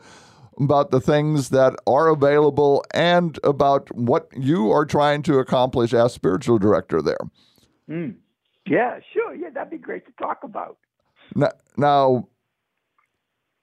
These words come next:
Speaker 1: before we get started on what we, uh, you do at Cedar Break,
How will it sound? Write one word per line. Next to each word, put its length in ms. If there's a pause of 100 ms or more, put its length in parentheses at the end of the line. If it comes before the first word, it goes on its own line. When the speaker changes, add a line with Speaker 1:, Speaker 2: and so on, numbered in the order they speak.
Speaker 1:
before 340
we 140
get 180
started 480
on 220
what 260
we, 340
uh, 120
you 240
do 260
at 100
Cedar 360
Break, 480